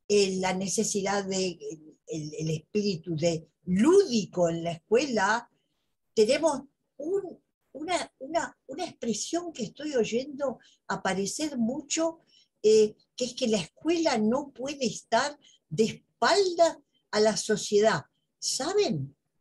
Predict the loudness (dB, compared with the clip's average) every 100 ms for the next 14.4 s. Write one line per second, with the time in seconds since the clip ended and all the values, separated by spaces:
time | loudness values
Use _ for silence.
0 | _ _ _ _ _ _ _ _ -4 -4
1 | -4 -6 -2 -2 -2 -6 -2 -4 -4 _
2 | -4 -4 -4 _ _ -10 -6 -4 -4 -4
3 | -8 _ _ _ _ 0 0 2 -4 -2
4 | -2 0 0 -2 -4 -10 -14 -14 -6 -4
5 | -2 -4 -4 -6 -6 -10 -6 -6 -2 -4
6 | -2 -4 -4 -10 _ -8 -4 -4 -2 -2
7 | 0 0 2 0 -2 -6 -4 -2 -2 -2
8 | -4 -6 _ _ _ _ _ _ -8 -4
9 | 2 2 2 -2 -2 -4 -4 -4 -2 -4
10 | -4 -6 -6 -12 _ _ _ _ -8 -4
11 | -4 -4 -8 -2 -2 0 -2 0 -2 -2
12 | -4 -2 -2 -4 -4 -4 -2 -2 0 2
13 | 4 2 0 -2 -2 -4 -4 -4 -6 -6
14 | -4 -2 -2 -4